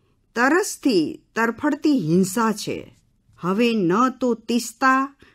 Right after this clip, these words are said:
પક્ષીઓની ગતિમાં આવશે, ના કોઈ રંગીન ચાલમાં આવશે.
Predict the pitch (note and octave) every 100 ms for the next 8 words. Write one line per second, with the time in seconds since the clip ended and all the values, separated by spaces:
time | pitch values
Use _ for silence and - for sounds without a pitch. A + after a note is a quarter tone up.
0 | _ _ - A3+ - - C4+ C#4 C4+ C#4
1 | B3 G#3 G#3 B3+ C4 B3+ - F#3+ G#3+ A3+
2 | - C4+ C#4 C#4 C#4+ _ _ _ - A3+
3 | C4+ D4+ D#4 D#4+ D#4 C4+ A3 A#3+ C4+ D4
4 | D4 C#4+ - - A3+ C#4 F4 F#4 G#3+ E3+
5 | E3 E3 D#3 C3+ G2+ E3